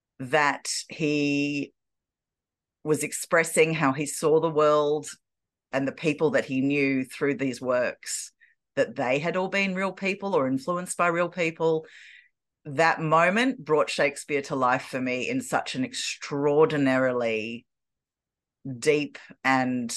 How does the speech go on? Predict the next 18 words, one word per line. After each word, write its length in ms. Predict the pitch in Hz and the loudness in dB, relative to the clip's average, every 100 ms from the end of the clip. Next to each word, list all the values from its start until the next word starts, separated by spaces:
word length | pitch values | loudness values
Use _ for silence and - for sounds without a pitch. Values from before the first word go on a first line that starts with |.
| - | -10
life-changing 880 | 143 131 131 135 - 143 123 117 120 | -2 2 2 0 -4 -4 -2 -4 -4
way 580 | 123 131 107 73 87 - _ - _ | -2 0 0 -2 -4 -10 _ -20 _
that 540 | 135 143 139 127 - - - - _ - | -4 2 4 2 0 -8 -8 -10 _ -2
I 120 | 139 | -2
became 400 | 147 147 170 175 | -2 -4 -6 -6
a 40 | |
convert 580 | 165 180 214 127 - - _ - | -4 -2 0 -2 -4 -12 _ -6
pretty 240 | 190 190 | -4 0
much 280 | 165 - 151 | 0 0 0
in 120 | 139 | 2
that 180 | 135 127 | 2 0
moment. 400 | 135 135 127 - _ _ _ _ _ _ _ _ _ _ _ _ _ - | -2 -2 -6 -14 _ _ _ _ _ _ _ _ _ _ _ _ _ -2
And 300 | 147 156 139 - | 0 0 -2 2
after 360 | 151 151 165 | 2 2 2
that, 260 | 139 131 - | 2 2 0
just 160 | 147 | -6
started 320 | - 135 139 135 | 0 2 2 -2
devouring 580 | 127 135 131 127 131 | 0 0 2 -2 -6